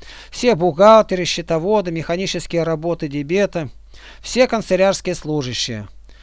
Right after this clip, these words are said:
С тем большей лёгкостью причисляют сюда всех учителей. И тех, кто не более как говорящий учебник, и не имеет ни самостоятельных знаний, ни самостоятельного взгляда на воспитание.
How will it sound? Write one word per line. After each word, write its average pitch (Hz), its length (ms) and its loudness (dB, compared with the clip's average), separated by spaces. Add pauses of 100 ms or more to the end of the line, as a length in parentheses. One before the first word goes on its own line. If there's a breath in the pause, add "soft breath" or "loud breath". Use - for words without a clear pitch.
(140)
С - 80 -16
тем 139 220 -6
большей 160 340 0
лёгкостью 170 800 0
причисляют 160 640 0
сюда 151 300 -4
всех 156 280 -6
учителей. 131 640 -6 (520 loud breath)
И 226 120 -2
тех, 285 340 0
кто 214 200 -4
не 214 140 -2
более 240 520 2
как 190 280 0
говорящий 202 640 2
учебник, 175 840 -2 (400 soft breath)
и 156 80 -4
не 196 200 -2
имеет 226 420 -2
ни 226 100 -6
самостоятельных 190 880 -2
знаний, 214 640 -4 (360 soft breath)
ни 190 100 -6
самостоятельного 185 920 0
взгляда 190 420 0
на 180 100 -4
воспитание. 127 720 -6